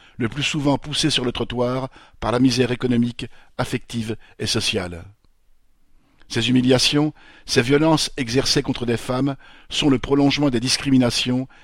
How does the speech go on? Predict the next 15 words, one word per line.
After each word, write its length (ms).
des 180
inégalités 580
que 100
toutes 280
subissent 540
dans 120
leur 140
vie 140
professionnelle, 680
politique 560
et 60
sociale. 640
Elles 140
sont 140
inacceptables. 800